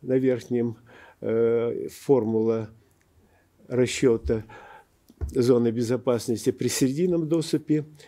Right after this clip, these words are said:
на жни-, нижнем формула з-, расчёта з-,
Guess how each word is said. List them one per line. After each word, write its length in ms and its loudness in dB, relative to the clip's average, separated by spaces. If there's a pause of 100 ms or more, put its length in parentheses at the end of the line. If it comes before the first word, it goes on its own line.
(120)
на 160 2
жни-, 280 2
нижнем 600 0 (500)
формула 640 -2 (1200)
з-, 200 -4
расчёта 640 2
з-, 160 -2